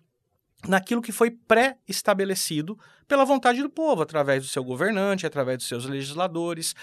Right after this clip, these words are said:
Então, ela tá ali pra que aquilo seja cumprido, né? E como é que ela faz isso? Dando transparência, é, esclarecendo pra população como é que aquilo tem que funcionar. É, então, essa, na minha visão, é uma das principais características de toda agência reguladora.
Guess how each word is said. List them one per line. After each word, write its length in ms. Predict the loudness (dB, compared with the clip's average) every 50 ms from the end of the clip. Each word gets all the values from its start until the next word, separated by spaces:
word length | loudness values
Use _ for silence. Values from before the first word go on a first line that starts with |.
| -20 -20 -18 _
Então, 200 | -8 -2 2 2
ela 120 | 4 4 4
tá 120 | 4 2
ali 180 | 2 2 0 -4
pra 140 | -2 -2 -2
que 100 | 0 -2
aquilo 400 | -4 -4 -4 -4 -2 -2 -2 -2
seja 420 | -4 -2 -2 -2 -2 -2 -6 -6 -8 _
cumprido, 580 | -6 -4 -4 -2 -2 -2 -4 -4 -4 -6 -8 -14 _ _ _ _ _ -6
né? 220 | -2 0 0 0 -2 -6 -20 -20 -10 -8
E 100 | -8 -4
como 220 | -2 0 0 0
é 40 | 2
que 80 | 2
ela 120 | 2 2 2
faz 280 | 2 0 -2 -2 -2
isso? 280 | -4 -6 -6 -6 -8 -10
Dando 280 | -6 -4 -4 -4 -4 -6
transparência, 1040 | -8 -8 -8 -6 -2 0 2 2 2 2 -2 -6 -6 -4 -6 -6 -4 -4 -6 -6 -6 -14 -20 -20 -20 -8
é, 140 | 0 0 0
esclarecendo 680 | 0 0 -2 2 2 2 2 2 -2 0 0 0 0 0
pra 160 | -2 -6 -8
população 540 | -8 -8 -6 -4 -4 -4 -4 -4 -6 -6 -6
como 200 | -6 -4 -4 -4
é 60 | -4
que 140 | -4 -6 -10
aquilo 280 | -10 -8 -10 -14 -12
tem 160 | -12 -12 -14 -14
que 60 | -14
funcionar. 720 | -14 -12 -10 -8 -8 -6 -6 -4 -2 0 0 -2 -2 -4 -10 _ _ -20 -20 -20 -20 -20 -20 -8 0
É, 420 | 2 2 4 4 4 2 2 0 _
então, 480 | -6 -6 -6 -4 2 2 2 2 2 2
essa, 420 | 2 2 2 0 -2 -4 -4 -6 -4
na 200 | -4 -4 -2 -2
minha 180 | -2 -4 -4
visão, 300 | -4 -6 -4 -4 -4 -2 -2
é 40 | -4
uma 60 | -4
das 180 | -4 -6 -6 -6
principais 440 | -8 -8 -8 -4 -2 -2 -4 -2
características 680 | -4 -6 -8 -8 -8 -8 -8 -8 -6 -8 -8 -8 -10 -10
de 80 | -10 -12
toda 400 | _ -6 -4 -4 -2 -2 -4 -6
agência 340 | -6 -6 -6 -8 -8 -8
reguladora. 560 | -8 -8 -8 -6 -8 -6 -6 -4 -4 -6 -6